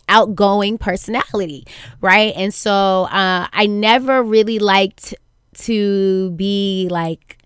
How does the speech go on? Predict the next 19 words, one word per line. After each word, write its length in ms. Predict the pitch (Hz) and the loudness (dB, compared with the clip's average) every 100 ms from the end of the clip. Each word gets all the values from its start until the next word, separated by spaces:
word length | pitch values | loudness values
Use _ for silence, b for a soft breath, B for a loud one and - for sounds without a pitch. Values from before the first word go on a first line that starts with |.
| _ _ _ _ _ _ _ | _ _ _ _ _ _ _
quiet 500 | - 254 226 220 214 | -12 -2 0 2 0
into 280 | 202 196 214 | -2 -4 -4
myself. 760 | 196 185 - 175 170 170 196 - | -2 -4 -2 0 2 0 -2 -2
I 100 | 196 | -2
get 220 | 196 185 - | 0 -2 2
energy 560 | 214 233 240 220 220 | 2 0 -2 0 -2
from 240 | 233 233 240 | -2 -6 -6
people. 560 | - 202 - 165 170 | -6 -6 -4 -6 -4
And 220 | 156 208 | -4 -6
so 480 | 214 220 208 202 202 202 B B B B | -4 0 2 2 0 -6 B B B B
with 200 | 226 214 | -2 2
the 180 | 208 - | 0 0
E 260 | - 254 285 - | -2 0 0 0
S 400 | 196 220 - - | 0 0 -2 -6
F 300 | 190 196 - | -4 -4 -6
P 240 | - 208 | -10 -8
T, 420 | 196 - 214 185 180 | -8 -8 -4 -2 -4
you 240 | 190 202 | -4 -6
really, 460 | 180 214 254 285 | -2 2 2 2